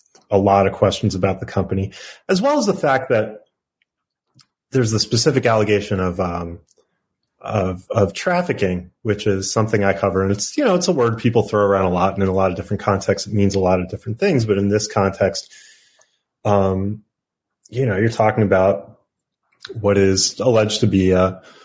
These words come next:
a, a commercial sex act, um, using, uh, force, fraud, or coercion,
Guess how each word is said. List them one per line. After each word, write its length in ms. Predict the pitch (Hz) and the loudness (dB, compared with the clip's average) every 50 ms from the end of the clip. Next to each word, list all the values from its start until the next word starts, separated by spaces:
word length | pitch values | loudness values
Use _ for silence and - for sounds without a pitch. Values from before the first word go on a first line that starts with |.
| _ _ _ _ _ _ | _ _ _ _ _ _
a, 300 | - 113 101 98 95 95 - - - - | -2 -2 0 0 0 -2 -6 -8 -6 -2
a 200 | 113 107 101 98 - | -2 -2 -2 -2 -4
commercial 440 | - - 123 113 107 104 - 120 | -4 -2 2 2 2 2 2 2
sex 400 | 107 - - - 95 98 - - | 2 2 2 2 2 0 0 0
act, 460 | 117 104 101 101 104 101 - - - - _ _ - | 2 2 4 2 0 -2 -6 -12 -18 -20 _ _ -4
um, 500 | - 98 92 92 92 92 92 95 98 98 - | -2 0 0 0 0 -2 -2 -4 -6 -6 -4
using, 540 | - 104 95 98 98 95 92 92 92 90 92 _ _ _ | -2 0 0 2 2 0 0 -2 -4 -6 -10 _ _ _
uh, 260 | - 95 92 95 98 98 | -10 -8 -8 -6 -8 -8
force, 640 | - - - - 101 104 104 - - - - - _ _ _ _ _ - - | -10 -8 -4 0 0 2 2 0 -2 -4 -6 -12 _ _ _ _ _ -14 -6
fraud, 580 | - 101 101 107 107 107 107 101 101 107 104 - _ _ _ _ _ - 117 | -2 0 2 2 4 2 2 0 -2 -6 -10 -12 _ _ _ _ _ -4 0
or 160 | 113 104 104 | 0 0 2
coercion, 580 | - 135 151 175 190 160 113 90 87 82 - | 2 2 2 2 2 2 0 -2 -2 -4 -6